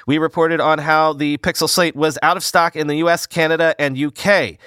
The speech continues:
Inventory did not return in the intervening weeks, and the Google Store today removed the product listing entirely.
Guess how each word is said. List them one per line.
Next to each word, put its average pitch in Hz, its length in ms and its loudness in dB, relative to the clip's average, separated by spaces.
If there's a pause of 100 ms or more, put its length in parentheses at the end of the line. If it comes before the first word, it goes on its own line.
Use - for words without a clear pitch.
(320)
Inventory 214 560 0
did 160 240 -4
not 180 260 2
return 196 560 0
in 170 140 -2
the 160 100 -4
intervening 160 420 0
weeks, 175 360 -2
and 151 180 2
the 147 120 -2
Google 170 240 -4
Store 156 320 0
today 175 680 0
removed 190 480 -4
the 214 80 -2
product 202 340 0
listing 185 340 -4
entirely. 180 640 -2